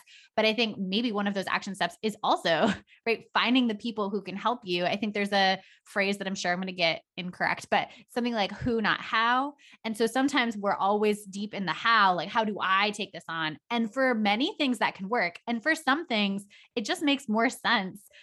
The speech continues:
to find who can support you in doing this to make the how that much more efficient and effective. And so I just really appreciate that framing that, like,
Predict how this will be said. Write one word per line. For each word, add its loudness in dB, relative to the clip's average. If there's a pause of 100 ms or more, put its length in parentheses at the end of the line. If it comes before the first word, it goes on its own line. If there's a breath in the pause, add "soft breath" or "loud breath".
(200 loud breath)
to -2
find 0
who 2
can -4
support -2
you 0
in -2
doing 0
this -4
to -6
make -2
the 0
how 0
that 2
much -4
more -4
efficient -4
and -4
effective. -2 (580 loud breath)
And 2
so 6
I 8
just 0
really 6
appreciate 0
that 0
framing -4
that, -2
like, -4